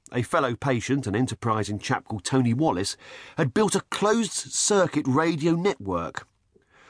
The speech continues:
While the sanatorium staff had their backs turned, he clambered over the rooftops in his dressing gown and pyjamas, rewiring the whole sanatorium. This meant every patient not only had access to a couple of B B C stations, the Home Service and the Light programme,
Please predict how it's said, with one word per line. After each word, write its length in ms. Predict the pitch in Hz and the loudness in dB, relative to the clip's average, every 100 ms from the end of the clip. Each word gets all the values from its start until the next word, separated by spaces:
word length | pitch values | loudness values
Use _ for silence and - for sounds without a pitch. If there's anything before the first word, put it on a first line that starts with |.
| - 131 | -10 2
While 220 | 180 214 | 4 4
the 60 | |
sanatorium 640 | - 190 175 - 170 151 127 | 2 0 0 2 4 4 2
staff 440 | - 147 135 123 | 0 2 2 2
had 160 | 131 113 | -2 0
their 160 | 113 | -2
backs 280 | - 170 - | 0 -2 -2
turned, 340 | - 120 110 135 | -2 0 2 0
he 100 | 147 | -2
clambered 560 | - 180 202 196 180 | -4 2 2 4 6
over 180 | 180 160 | 6 6
the 100 | 156 | 6
rooftops 520 | 135 135 - 156 - | 6 4 4 0 2
in 80 | 120 | 0
his 120 | 104 | 0
dressing 360 | - 151 147 123 | 0 2 4 4
gown 240 | 135 131 | 6 4
and 100 | 123 | 2
pyjamas, 580 | 123 113 120 107 110 107 - - - | 0 2 2 2 0 -4 -10 -16 0
rewiring 800 | 127 220 196 170 165 127 101 120 | 2 4 2 2 4 4 2 2
the 80 | 143 | 0
whole 300 | 123 127 131 | 2 2 2
sanatorium. 800 | 135 139 143 202 190 110 78 - _ _ - - - - _ | 2 2 2 4 4 2 -2 -10 _ _ -20 -20 -20 -20 _
This 220 | - 131 127 | 0 0 0
meant 300 | 110 156 - - | 0 -2 -4 0
every 380 | 208 185 220 202 | 0 2 -2 -2
patient 500 | 151 131 101 123 151 | 0 0 0 -4 0
not 180 | 165 - | 0 2
only 280 | 185 202 190 | 0 2 0
had 180 | 175 156 | 2 0
access 380 | 151 - 110 | 0 0 -2
to 100 | - | -2
a 40 | 107 | -2
couple 300 | 135 120 107 | -2 -2 -2
of 100 | - | -2
B 160 | 110 | -2
B 100 | 98 | -2
C 260 | - 175 180 | 0 0 0
stations, 600 | - 107 101 147 170 - - | 0 0 0 -2 -2 -6 -12
the 80 | - | -6
Home 260 | 101 113 | 0 0
Service 460 | 101 113 107 131 151 | 2 2 2 2 -2
and 100 | 82 | -4
the 60 | 82 | 0
Light 280 | 107 123 | 0 0
programme, 460 | - 110 110 147 | 0 0 2 0